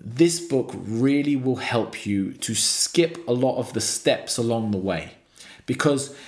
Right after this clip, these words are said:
he does not demand of you to get some willpower. He doesn't tell you to just simply, you need to just understand how bad smoking is for you and you need to toughen up and just get on with it.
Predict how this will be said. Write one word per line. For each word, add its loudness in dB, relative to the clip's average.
he 2
does 2
not 0
demand 2
of 0
you 0
to -2
get 0
some -2
willpower. 0
He 2
doesn't 2
tell 4
you 0
to -6
just 0
simply, 0
you 2
need 0
to -2
just -2
understand 0
how 0
bad 0
smoking 0
is 0
for 0
you 2
and 0
you 0
need 0
to -6
toughen 0
up 0
and 0
just -2
get 2
on 0
with -8
it. -12